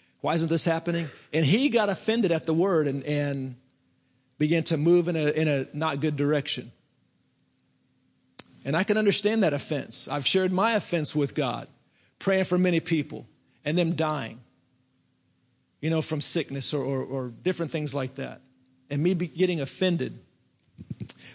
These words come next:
believing that things are supposed to happen and promises that I believe God spoke to me not happening and not understanding why, getting offended.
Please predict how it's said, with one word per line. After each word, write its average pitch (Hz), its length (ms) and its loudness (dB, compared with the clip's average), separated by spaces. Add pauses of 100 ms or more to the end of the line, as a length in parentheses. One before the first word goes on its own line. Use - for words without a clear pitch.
believing 196 360 2
that 175 160 0
things 190 320 0
are 175 40 4
supposed - 300 0
to 165 80 0
happen 156 380 0
and 143 100 -2
promises 190 480 -2
that 170 80 2
I 156 60 0
believe 160 280 0
God 143 220 0
spoke 160 240 -2
to 151 80 -2
me 139 80 -2
not 147 220 -2
happening 123 400 -4 (560)
and 165 100 2
not 190 160 2
understanding 180 480 2
why, 131 380 -2 (640)
getting 170 220 2
offended. 123 500 -6